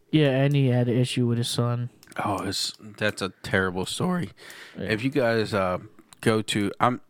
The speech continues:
Speaker 2: look, we are not even a part of Cash App or anything like that, but if you go to Cash App and you type in, uh, Rogan, ha-, I think it's slash Rogan,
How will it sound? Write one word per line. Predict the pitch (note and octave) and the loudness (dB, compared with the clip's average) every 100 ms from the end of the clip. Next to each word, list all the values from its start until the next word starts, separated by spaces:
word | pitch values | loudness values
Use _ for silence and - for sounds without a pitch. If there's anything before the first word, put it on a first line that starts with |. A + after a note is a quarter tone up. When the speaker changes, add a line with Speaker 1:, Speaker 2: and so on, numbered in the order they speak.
| - - | -20 -10
Speaker 2:
look, | A2 G2+ - - | -4 -4 -6 0
we | B2+ B2+ | 4 4
are | |
not | A#2 G#2+ | 4 4
even | G2+ G2 | 2 0
a | |
part | E2 - G2+ | 0 2 0
of | |
Cash | - G2+ G2 - | 2 0 2 2
App | G2 G2+ | 0 0
or | G2 | -2
anything | G2+ - G#2 G#2 | -2 -2 -2 -2
like | G2+ | -2
that, | A2 G#2 G#2 - | 0 0 -2 -2
but | G2+ | -2
if | F#2+ | 0
you | A#2+ | 0
go | A#2 | 0
to | A2 | 0
Cash | A2 G#2 G2+ G2 | 0 0 0 0
App | G2+ G2+ - - - - - - _ - | 2 2 -2 -16 -20 -20 -20 -20 _ -2
and | F#2 F#2+ | 0 2
you | G2 | 0
type | - G2 F#2 | 0 0 0
in, | G2 G2 F#2+ | 0 0 0
uh, | F#2 F2+ F2+ G#2 - _ _ _ _ _ - | 0 -2 -4 -6 -12 _ _ _ _ _ -8
Rogan, | G2+ G#2 G#2+ A2+ A2+ A2+ _ - _ - | 2 2 4 2 0 -4 _ -20 _ -6
ha-, | - G#2+ - - | 2 2 2 -6
I | |
think | E3 B2 G#2+ | -4 -2 -2
it's | - | -2
slash | G#2+ G2+ - | 0 0 0
Rogan, | G#2 G#2 G#2+ G#2 | 0 0 0 -2